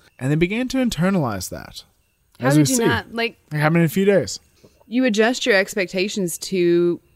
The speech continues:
Speaker 2: resolve conflict with your environment, and if your environment is shit and you're told that you're shit and you're treated like shit, you're gonna expect shit.
Speaker 1: Yeah, you relinquish your freedom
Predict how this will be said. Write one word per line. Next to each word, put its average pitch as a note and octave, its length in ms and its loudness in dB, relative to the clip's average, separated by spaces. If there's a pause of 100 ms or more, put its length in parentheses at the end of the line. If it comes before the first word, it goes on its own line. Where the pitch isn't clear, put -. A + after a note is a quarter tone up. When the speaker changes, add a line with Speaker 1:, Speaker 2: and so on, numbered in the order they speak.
(200)
Speaker 2:
resolve E3+ 440 0
conflict F3+ 440 -4
with F3+ 100 -10
your F3 140 -2
environment, E3+ 560 -4
and D3+ 80 -4
if E3 120 -4
your F3 160 0
environment E3 520 -2
is E3 120 -2
shit F#3+ 560 -6
and F#3 80 -10
you're F3 140 -2
told F3 320 -4
that D3+ 120 -4
you're D3+ 120 -8
shit D3 540 -8
and D#3 120 -8
you're D#3 140 -4
treated F#3 420 -6
like C3 160 -8
shit, - 520 -6
you're E3 100 -4
gonna F3 220 0
expect F3 580 -6
shit. - 640 -2 (220)
Speaker 1:
Yeah, A3+ 100 0
you F3+ 160 2
relinquish F3+ 640 0
your D#3+ 80 0
freedom G2 580 -8